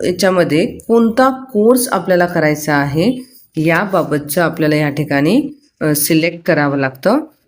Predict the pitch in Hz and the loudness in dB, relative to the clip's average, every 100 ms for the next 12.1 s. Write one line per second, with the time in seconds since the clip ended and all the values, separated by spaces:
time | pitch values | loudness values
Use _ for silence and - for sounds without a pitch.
0 | _ 160 170 - - 165 165 185 175 170 | _ -4 -2 0 2 0 2 0 0 2
1 | 180 165 175 170 170 156 202 277 - - | 0 2 2 2 0 0 0 0 -4 -18
2 | _ - 165 160 - 165 165 165 185 180 | _ -2 2 2 0 -2 0 -2 0 -2
3 | - 160 160 - 170 170 151 175 208 - | -2 -2 -2 -4 -4 -2 0 0 0 -6
4 | 170 160 156 156 160 160 151 180 277 - | -2 0 2 2 2 0 -2 -4 -4 -6
5 | - - 190 190 254 226 208 214 - 220 | -20 -8 -4 2 4 4 2 0 -2 -4
6 | 214 196 202 214 214 180 175 180 190 180 | -2 -2 0 0 0 0 0 0 0 -2
7 | 196 202 - 175 175 185 185 190 160 196 | -2 -2 0 -2 -2 -4 -4 0 0 -2
8 | - _ _ - 180 190 247 - 262 269 | -8 _ _ -2 0 2 -2 0 0 0
9 | 285 - 190 185 175 170 175 156 180 247 | -2 -8 -12 -4 -4 -2 0 2 0 -4
10 | - 170 175 180 180 165 160 151 151 160 | -4 -2 -2 -4 -4 -2 0 0 0 -2
11 | 165 156 165 165 170 151 - 143 143 170 | 0 0 0 0 0 0 -2 -2 0 0